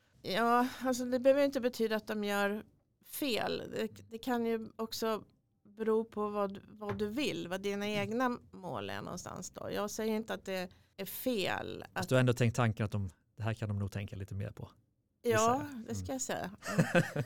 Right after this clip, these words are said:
Speaker 2: <laughs>
Speaker 1: Nej, men jag tror att det är många som tänker alldeles för litet. Du kan
Speaker 2: Mm.
Speaker 1: tänka, du kan tänka mycket större. Och det, det är ty-, tyvärr är det också en ren, en lite kvinnlig entreprenörs, eh,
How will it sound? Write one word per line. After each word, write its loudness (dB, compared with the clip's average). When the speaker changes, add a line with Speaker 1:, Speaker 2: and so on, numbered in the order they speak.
Speaker 2:
<laughs> -8
Speaker 1:
Nej, 6
men 2
jag 8
tror 4
att 0
det 0
är 0
många 6
som -2
tänker -2
alldeles -2
för -6
litet. -4
Du -6
kan -2
Speaker 2:
Mm. -4
Speaker 1:
tänka, -2
du -12
kan -6
tänka -4
mycket -6
större. 0
Och -6
det, 2
det -4
är 2
ty-, -10
tyvärr 2
är 0
det -2
också -6
en -4
ren, -6
en -10
lite -8
kvinnlig -4
entreprenörs, -6
eh, -8